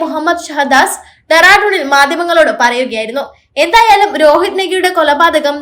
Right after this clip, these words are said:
ദേശീയ തലത്തിൽ ചർച്ചയായിക്കൊണ്ടിരിക്കുകയാണ്. ഒരു പ്രമുഖ ബി ജെ പി നേതാവിനെ വെടിവെച്ച് കൊല്ലുക, അത് ഒരു കാരണവുമില്ലാതെ എന്നുള്ളത്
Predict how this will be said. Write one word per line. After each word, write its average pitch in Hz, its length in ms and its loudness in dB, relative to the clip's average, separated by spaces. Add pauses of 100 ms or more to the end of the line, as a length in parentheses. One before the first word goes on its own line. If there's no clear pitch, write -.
(140)
ദേശീയ 277 380 -6
തലത്തിൽ 349 300 -2 (140)
ചർച്ചയായിക്കൊണ്ടിരിക്കുകയാണ്. 226 1200 -6 (520)
ഒരു 427 220 -4
പ്രമുഖ 403 280 0 (220)
ബി 349 80 2 (140)
ജെ 381 180 -2
പി 403 160 -6
നേതാവിനെ 339 440 0 (120)
വെടിവെച്ച് 311 480 -6
കൊല്ലുക, 285 300 0 (260)
അത് 294 120 -4 (140)
ഒരു 320 120 -4 (140)
കാരണവുമില്ലാതെ 311 960 2
എന്നുള്ളത് 320 320 -2